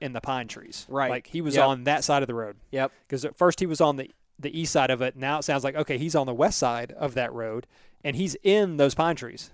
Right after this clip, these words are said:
Speaker 1: that we were in. But it was kinda thick. It's not like you could see a long ways through those pine trees.
Speaker 2: Right. Yeah.
Speaker 1: So I start calling to him. I mean, it was weird 'cause I would sit there and I'd do, like, a cutting sequence for a little bit, and he would, what, gobble, like, four or five times before I could even get
Speaker 2: Oh,
Speaker 1: done
Speaker 2: my
Speaker 1: with
Speaker 2: gosh.
Speaker 1: the sequence.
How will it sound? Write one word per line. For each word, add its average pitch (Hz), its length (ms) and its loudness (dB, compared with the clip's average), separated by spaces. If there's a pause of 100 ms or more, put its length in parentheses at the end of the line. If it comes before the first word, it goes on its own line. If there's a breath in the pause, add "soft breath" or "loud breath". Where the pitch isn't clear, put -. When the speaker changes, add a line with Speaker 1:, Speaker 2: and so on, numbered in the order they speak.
Speaker 1:
that 147 160 -4
we 143 100 2
were 123 140 -2
in. 113 100 -10
But 151 160 4
it 156 60 -4
was 143 80 -12
kinda 190 240 -2
thick. 170 320 0
It's 131 100 -10
not 151 160 -6
like 143 160 -2
you 139 80 -4
could 117 140 -10
see 147 200 -2
a 123 60 0
long 117 220 -4
ways 110 320 -8
through 117 160 -12
those 104 160 -10
pine 117 240 -10
trees. - 180 -12
Speaker 2:
Right. 127 260 -6 (1400 soft breath)
Yeah. 151 140 2
Speaker 1:
So 160 140 8
I 156 80 8
start 156 240 4
calling 139 320 6
to 147 120 -2
him. 135 300 -2
I 165 80 -2
mean, 170 140 4
it - 20 8
was 185 160 2
weird 180 340 2
'cause 151 140 -2
I 170 160 0
would 202 180 2
sit - 240 -2
there 180 120 2
and 170 80 0
I'd 160 100 4
do, 160 100 2
like, 151 160 2
a - 80 -4
cutting 156 360 2
sequence - 760 -6
for - 160 -2
a 175 40 4
little 175 160 2
bit, 185 180 -2
and 143 100 -6
he 190 120 0
would, 165 120 2
what, 143 380 -2
gobble, 135 260 2
like, 123 160 -6
four 139 160 0
or 139 60 2
five 143 220 2
times 139 420 -4
before 147 280 0
I 135 80 2
could 139 120 -8
even 127 160 -6
get 123 120 -4
Speaker 2:
Oh, 208 200 10
Speaker 1:
done 135 100 0
Speaker 2:
my 123 120 -10
Speaker 1:
with 127 100 -2
Speaker 2:
gosh. 135 320 8
Speaker 1:
the 143 60 -6
sequence. - 260 -10